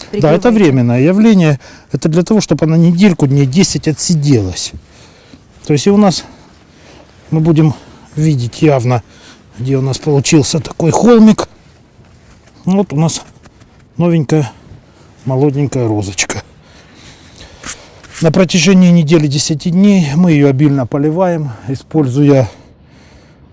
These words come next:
Speaker 1: обычную воду. Для того, чтоб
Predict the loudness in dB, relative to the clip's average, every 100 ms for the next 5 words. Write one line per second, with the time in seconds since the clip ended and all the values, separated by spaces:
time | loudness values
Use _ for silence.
0 | _ _ _ _ _ _ _ -6 -4 -4
1 | -2 -4 -2 -2 -4 -6 -10 -8 -2 -2
2 | -2 -4 -8